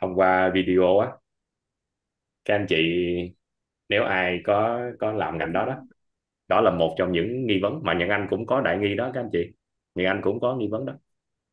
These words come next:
Và đâu đó giải được thì, thì giá trị mình trao đi á, sẽ qua thời gian con người sẽ luôn nhận được giá trị. Và Nhật Anh đồng hành với thầy bảy tám năm nay thì có những cái á, các anh chị biết là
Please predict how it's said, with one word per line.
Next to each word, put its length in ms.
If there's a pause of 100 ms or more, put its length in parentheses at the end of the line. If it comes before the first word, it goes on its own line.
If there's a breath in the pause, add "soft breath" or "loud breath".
(920)
Và 220
đâu 180
đó 260
giải 160
được 220 (120)
thì, 380 (480)
thì 300
giá 140
trị 220
mình 180
trao 140
đi 200
á, 140 (300)
sẽ 380 (500)
qua 200
thời 160
gian 280
con 200
người 100
sẽ 120
luôn 260
nhận 200
được 120
giá 180
trị. 280 (1300)
Và 340 (180)
Nhật 180
Anh 220
đồng 180
hành 160
với 140
thầy 400 (240)
bảy 180
tám 140
năm 160
nay 280 (760)
thì 160
có 180
những 180
cái 240
á, 240 (100)
các 80
anh 100
chị 140
biết 180
là 440